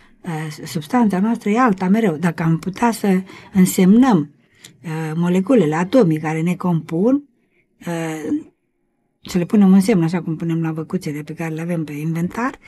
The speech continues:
nu, am vedea că nu mai e niciunul de atunci și că ei sunt în jurul nostru, în cosmos, departe de tot. În, deci pecetea noastră a rămas acolo, iar trupul propriu-zis este,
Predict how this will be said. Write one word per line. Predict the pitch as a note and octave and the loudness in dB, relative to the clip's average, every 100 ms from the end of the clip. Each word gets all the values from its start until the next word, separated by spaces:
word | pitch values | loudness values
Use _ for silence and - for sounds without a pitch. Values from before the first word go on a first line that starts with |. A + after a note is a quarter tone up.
| - - - | -20 -16 -6
nu, | G#3 - | -4 0
am | G3 G3 | 2 4
vedea | F#3+ A#3+ | 2 0
că | A#3+ B3+ | 2 4
nu | |
mai | C4 C#4 | 6 4
e | |
niciunul | C4+ - F#3 | 0 0 -2
de | D#3 | 0
atunci | D3+ F#3 F#3+ | 0 2 0
și | - | 0
că | G#3+ | -2
ei | |
sunt | G3 A3 G3+ | 2 0 4
în | G#3+ | 6
jurul | F#3+ G3+ G3 | 6 4 4
nostru, | F#3+ G3 F#3+ F#3+ | 6 4 2 2
în | F#3 F#3 | 4 4
cosmos, | F#3 F#3+ F#3+ F#3+ E3+ | 2 2 2 0 0
departe | F3 F#3 F3+ F3 F#3 | -2 -2 -2 -2 -6
de | E3 E3+ - | -4 -6 -2
tot. | F#3+ F3+ F#3 | 0 0 -2
În, | F3+ F3+ F3 F3+ - _ _ | 0 0 0 -4 -12 _ _
deci | F#3+ F#3+ | -10 0
pecetea | F#3 A#3 G#3+ G3 | 2 2 2 4
noastră | F#3+ F#3+ F#3 | 4 4 0
a | E3+ | -4
rămas | E3 D#3+ G#3 B3 | 0 0 0 -2
acolo, | - - - D#3+ G#3 D4 _ _ - - - _ | -4 -8 -8 -4 -4 -4 _ _ -20 -20 -20 _
iar | - F3 E3 | -6 -2 -2
trupul | E3 - D#4+ D4 A#3 | -4 -2 -2 0 -2
propriu-zis | A3 F#3+ F#3+ E3 D#3 E3 - | 0 0 0 -2 -2 -6 -4
este, | E3 D#3+ - F3 E3+ E3+ D#3+ | -4 -4 -6 -4 -2 -2 -6